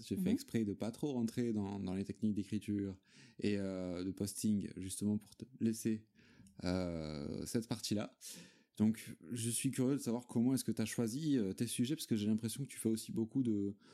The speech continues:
Speaker 1: de contenus qui vont être assez peu reliés à ta, à ton expertise, mais plus à ton, ton, ton style de vie.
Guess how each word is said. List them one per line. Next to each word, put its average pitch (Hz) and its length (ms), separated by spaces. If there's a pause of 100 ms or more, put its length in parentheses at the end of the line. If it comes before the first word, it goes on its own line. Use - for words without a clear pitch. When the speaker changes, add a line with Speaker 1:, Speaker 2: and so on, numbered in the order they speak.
(160)
Speaker 1:
de 101 80
contenus 113 500
qui 110 120
vont 101 120
être 104 300
assez 107 300
peu 117 160
reliés 117 540
à 107 120
ta, 92 240
à 90 60
ton 98 160
expertise, 107 580 (320)
mais 98 80
plus 110 220
à 101 80
ton, 92 260
ton, 87 400
ton 90 120
style 107 220
de 101 100
vie. 110 120